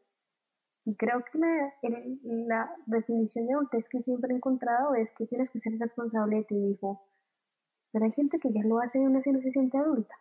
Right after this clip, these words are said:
¿Qué significará la cultura de la adultez? La cultura y esa etapa adulta,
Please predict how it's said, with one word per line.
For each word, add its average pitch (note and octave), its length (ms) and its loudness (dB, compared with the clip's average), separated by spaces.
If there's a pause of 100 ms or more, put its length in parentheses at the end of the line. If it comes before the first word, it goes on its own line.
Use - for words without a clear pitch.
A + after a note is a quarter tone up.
(560)
¿Qué C4+ 100 -2
significará D#4 600 2
la A3+ 100 2
cultura A3 460 2
de A#3+ 60 0
la A#3 80 4
adultez? G3+ 680 0
La A3+ 140 0
cultura A#3+ 520 0
y B3+ 80 4
esa B3 140 0
etapa B3+ 320 0
adulta, B3 420 0